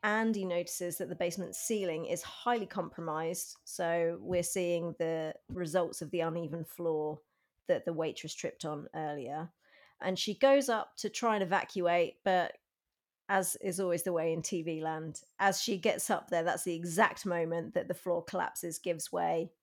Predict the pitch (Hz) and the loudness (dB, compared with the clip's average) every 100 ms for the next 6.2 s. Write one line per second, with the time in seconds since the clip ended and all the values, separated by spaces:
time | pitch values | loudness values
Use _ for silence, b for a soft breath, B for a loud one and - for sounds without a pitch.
0 | _ _ _ - 190 180 196 175 - 185 | _ _ _ -4 -2 -2 -4 -6 -4 0
1 | 170 165 - _ _ _ - 175 160 180 | 0 0 -6 _ _ _ -6 -6 -4 -8
2 | 220 175 - 180 156 170 170 170 165 170 | -6 -8 -4 -6 -4 -4 -4 -2 -4 -4
3 | 165 - 170 165 - - - - - b | -8 -10 -4 -4 -4 -10 -10 -12 -12 b
4 | b - - 262 269 - - 269 - - | b -6 6 6 6 -2 -4 -2 -2 -2
5 | - 220 202 220 196 165 190 190 170 196 | 0 0 2 0 0 0 2 4 6 4
6 | 277 - | 2 -4